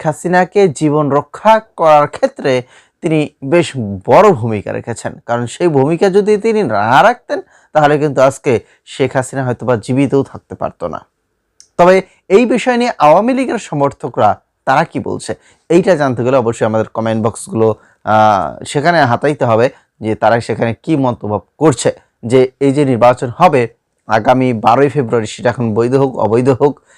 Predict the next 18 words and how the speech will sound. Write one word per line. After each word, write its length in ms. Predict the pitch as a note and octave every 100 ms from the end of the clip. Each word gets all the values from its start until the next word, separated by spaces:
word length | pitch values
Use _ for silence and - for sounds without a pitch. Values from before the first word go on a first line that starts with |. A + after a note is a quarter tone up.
| _
আওয়ামী 340 | - A2+ A2+ B2
লীগকে 400 | B2 - - C3+
নিয়ে 260 | C3 G#3
হোক, 260 | F#3+ G3 -
আওয়ামী 300 | A2 G#2+ A2+
লীগকে 280 | G#2+ - A2 -
ছাড়া 300 | C#3+ C#3 C3+
হোক, 240 | C#3+ _ _ _ A2+
বারো 260 | G#2 A#2+
ফেব্রুয়ারি 460 | E3+ F#3+ F3 F#3 D#3
নির্বাচন 580 | B2 B2 A#2 D3+ C#4 F3+
হবে, 320 | D#3 E3 C4 - _ _ -
এটা 180 | D#3 D3+
হয়তো 340 | A#2+ - C#3+
আমরা 240 | D3+ D#3+
কনফার্ম 480 | E3+ B2+ A2 D3+ F#3+ - _ -
বলতে 280 | D3+ F3 C3+
পারি। 320 | B2+ G#2+ G2